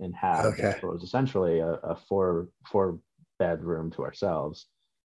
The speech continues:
Speaker 1: Um, and that's cheaper than getting two hotel rooms a lot of times. And it was nice. It was, there, there were some more, um,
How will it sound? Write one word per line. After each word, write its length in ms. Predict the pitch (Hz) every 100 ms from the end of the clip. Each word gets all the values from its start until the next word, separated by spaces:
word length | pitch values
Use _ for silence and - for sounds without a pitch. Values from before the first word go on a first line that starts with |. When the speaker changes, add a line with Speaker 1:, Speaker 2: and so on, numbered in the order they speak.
| _
Speaker 1:
Um, 260 | 82 80 -
and 100 | 92
that's 200 | 92 -
cheaper 300 | - 90 85
than 100 | 82
getting 220 | 78 78 80
two 200 | 92 78
hotel 340 | 80 - 87
rooms 520 | 69 65 65 - - -
a 60 |
lot 180 | 80 69
of 60 | -
times. 380 | - - 85 - _ - _
And 540 | 104 95 90 82 82 78 -
it 140 | 117 -
was 180 | 92
nice. 380 | 85 82 131 131
It 120 | -
was, 400 | 67 87 85 - -
there, 320 | - 101 95 92 -
there 120 | 101
were 160 | 95 90
some 260 | - 92
more, 560 | 90 87 85 87 95 - _ -
um, 400 | 82 80 80